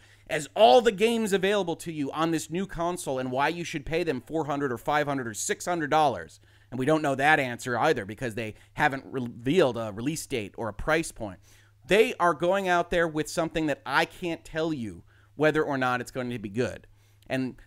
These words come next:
a lot of people came into my comments, really from both directions yesterday, saying, "The return of arrogant Sony. Arrogant Sony's been around forever now. You did a whole six-week project on how they've been abusing the D M C A."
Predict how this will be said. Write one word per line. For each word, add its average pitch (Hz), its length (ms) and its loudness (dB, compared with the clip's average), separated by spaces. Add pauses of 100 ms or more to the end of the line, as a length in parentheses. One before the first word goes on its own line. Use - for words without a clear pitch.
(100)
a 147 60 0
lot 175 180 6
of 196 60 2
people 175 200 -4
came 165 200 2
into 151 100 2
my 135 120 2
comments, 139 400 -2
really 160 160 0
from 151 200 -2
both 151 240 2
directions 131 460 0
yesterday, 123 400 -2
saying, 120 340 -4 (260)
"The 160 80 -2
return 196 400 -2
of 170 80 -2
arrogant 175 420 2
Sony. 165 520 2 (400)
Arrogant 214 320 8
Sony's 185 300 2
been 180 160 4
around 202 460 2
forever 214 520 6
now. 113 400 -2 (340)
You 208 120 -2
did 226 140 4
a 208 140 6
whole 226 220 4
six-week - 640 -4
project 214 520 4
on 147 80 0
how 151 120 2
they've 156 160 2
been 160 120 0
abusing 160 440 -2
the 156 60 -2
D 156 160 -2
M 147 100 -2
C 170 160 -8
A." 127 160 -2